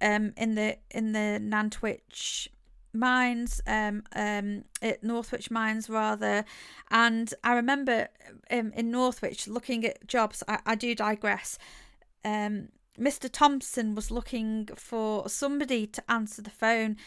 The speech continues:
They had the telephone there, and nobody would answer it.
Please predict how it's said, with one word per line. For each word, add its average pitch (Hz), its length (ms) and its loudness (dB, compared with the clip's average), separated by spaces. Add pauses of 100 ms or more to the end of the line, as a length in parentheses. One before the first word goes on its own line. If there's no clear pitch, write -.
(240)
They 240 80 -2
had 226 400 0 (240)
the 220 420 -4
telephone 240 720 4
there, 190 380 4 (840)
and 226 260 6
nobody 240 560 2 (480)
would 226 320 0
answer 240 340 0
it. - 360 -4